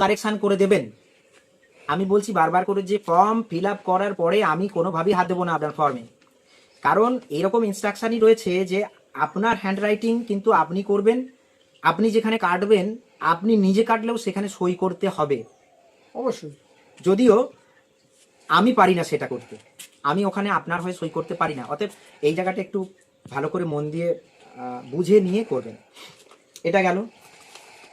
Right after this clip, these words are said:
Speaker 1: যেখানে ছিলাম দু হাজার দুইয়ের যে লিস্ট, এবার বলি দু হাজার দুইয়ে আপনার নাম ছিল, আপনি ফিল আপ করছেন,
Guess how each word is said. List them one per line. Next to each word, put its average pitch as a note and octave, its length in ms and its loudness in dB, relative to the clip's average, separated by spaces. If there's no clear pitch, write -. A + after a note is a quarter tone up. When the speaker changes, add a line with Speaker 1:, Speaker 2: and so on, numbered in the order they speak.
Speaker 1:
যেখানে G3 240 0
ছিলাম F#3+ 200 -2
দু D3+ 140 -6
হাজার D#3 200 -6
দুইয়ের D3 260 -4
যে D3 160 0
লিস্ট, A#2+ 260 -12
এবার G#3 260 6
বলি B2 180 -4
দু E3 140 2
হাজার B3+ 260 4
দুইয়ে G3+ 240 4
আপনার G3 300 0
নাম E3 120 2
ছিল, G3 140 -2
আপনি F3+ 180 -4
ফিল D3+ 200 -4
আপ - 120 -16
করছেন, F3 280 -6